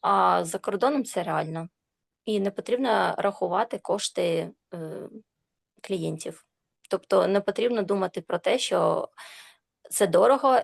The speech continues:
або там, ну, ось такі от штуки.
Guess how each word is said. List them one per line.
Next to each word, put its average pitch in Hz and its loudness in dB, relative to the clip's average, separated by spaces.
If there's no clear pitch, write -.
або 175 -2
там, 160 -6
ну, 196 2
ось 214 0
такі - -2
от 160 -2
штуки. - -8